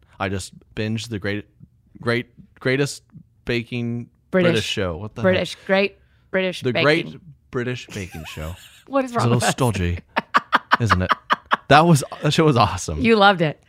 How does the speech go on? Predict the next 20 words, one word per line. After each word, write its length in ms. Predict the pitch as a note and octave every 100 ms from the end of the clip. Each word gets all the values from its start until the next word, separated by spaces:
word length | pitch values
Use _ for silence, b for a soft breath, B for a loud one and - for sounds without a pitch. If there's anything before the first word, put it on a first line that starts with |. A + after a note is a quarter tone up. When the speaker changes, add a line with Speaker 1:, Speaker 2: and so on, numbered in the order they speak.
| -
Speaker 1:
Oh 100 | G3
my 100 | D#2+
gosh. 160 | D#2+ D#2+
Speaker 2:
I 140 | G#3
love 340 | A3 G#3+ A3 F#3
the 120 | G3
blue-eyed 380 | F#3+ F#3+ E3+ D#3+
guy. 320 | D#3 C#3+ C3+ _
Speaker 1:
I 40 | A#2+
wasn't 180 | A#2+ B2+
even, 200 | A#2+ G2+
I'm 80 | A#2+
not 140 | B2+
even 240 | C3+ A2+ G#2
in 340 | G#2+ A2 A2 _ -
that 260 | F#2+ G#2+
into, 260 | G2 G2 G2+
like, 340 | F2 D#2+ _
pastries 500 | - F2+ - F#2 D#2+
and 280 | D#2+ D2 C#2+